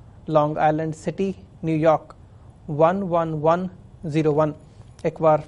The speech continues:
ਵੈੱਬਸਾਈਟ ਮੈਂ ਦੁਬਾਰਾ repeat ਕਰ ਦਿਆਂ, ਡਬਲਯੂ ਡਬਲਯੂ ਡਬਲਯੂ ਡਾਟ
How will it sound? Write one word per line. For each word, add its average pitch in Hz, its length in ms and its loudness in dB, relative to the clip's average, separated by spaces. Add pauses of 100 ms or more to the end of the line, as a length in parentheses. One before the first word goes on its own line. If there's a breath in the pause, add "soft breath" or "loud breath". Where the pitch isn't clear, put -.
ਵੈੱਬਸਾਈਟ 156 520 -2
ਮੈਂ 156 200 -2 (120)
ਦੁਬਾਰਾ 151 360 0
repeat 165 340 -8
ਕਰ 165 180 -2
ਦਿਆਂ, 170 220 -6 (560 loud breath)
ਡਬਲਯੂ 170 340 -2
ਡਬਲਯੂ 175 340 -2
ਡਬਲਯੂ 175 340 -2
ਡਾਟ 156 340 0